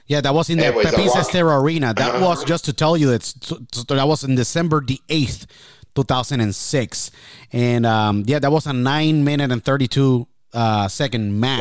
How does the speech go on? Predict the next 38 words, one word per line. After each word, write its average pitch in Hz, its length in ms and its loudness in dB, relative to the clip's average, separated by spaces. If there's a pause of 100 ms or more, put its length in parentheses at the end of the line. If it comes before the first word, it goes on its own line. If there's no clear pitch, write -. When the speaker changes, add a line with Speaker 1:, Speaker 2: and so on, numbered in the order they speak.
Speaker 2:
Yeah. - 40 -6
Speaker 1:
that 113 100 -6
you 117 120 0
had 120 160 -2
with 107 120 0
him. 127 180 -2
Yeah. 120 220 -2 (760)
Speaker 2:
Yeah, 127 260 0
and 107 280 -2
when 117 100 0
I 113 100 2
walked 120 320 0
out 123 220 0
there, 101 320 4
it 101 80 2
was 98 200 2
so 110 160 2
funny. 104 460 -4 (440)
The - 100 -4
crowd 139 500 0
did 110 160 -4
not 110 340 -4
boo 107 200 2
me. 73 360 -6 (600)
I 107 80 -2
thought 120 140 0
I - 20 0
was 104 80 -2
gonna 104 160 0
get 80 180 0
booed. 92 320 2
They 101 160 2
walked 117 300 2
out 113 160 0
there. 113 320 0
They, 98 180 2 (480)
people 147 260 -2
had 123 140 0